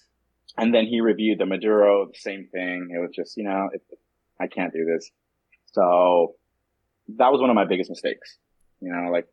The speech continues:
you know, once, once you get, uh, carried away, you know, you just do things without thinking and, and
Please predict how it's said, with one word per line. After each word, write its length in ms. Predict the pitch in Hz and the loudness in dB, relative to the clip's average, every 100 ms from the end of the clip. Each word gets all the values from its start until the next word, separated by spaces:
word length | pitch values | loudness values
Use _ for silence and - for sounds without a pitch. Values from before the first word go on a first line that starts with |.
| _ _ _ _ - | _ _ _ _ -20
you 180 | - 110 | -12 -6
know, 120 | 92 | -2
once, 260 | 110 117 | -2 -2
once 280 | 113 120 113 | 0 -2 0
you 120 | 120 | -2
get, 180 | 113 101 | 4 6
uh, 280 | 95 92 87 - _ - | 6 4 2 -6 _ -10
carried 220 | 104 98 | -8 -6
away, 540 | 87 85 82 82 82 _ _ _ _ _ _ - | -8 -8 -8 -8 -8 _ _ _ _ _ _ -16
you 100 | 87 | -14
know, 80 | 80 | -10
you 100 | 82 82 | -10 -8
just 280 | 92 - _ _ _ _ _ _ _ 110 | -10 -12 _ _ _ _ _ _ _ -6
do 120 | 98 | -4
things 200 | 95 92 | -4 -2
without 300 | 90 87 - | 0 0 -2
thinking 460 | 92 95 92 90 85 | -8 -8 -4 -4 -4
and, 180 | 80 76 _ _ _ _ _ _ 82 | -6 -8 _ _ _ _ _ _ -14
and 400 | 82 82 82 | -8 -8 -8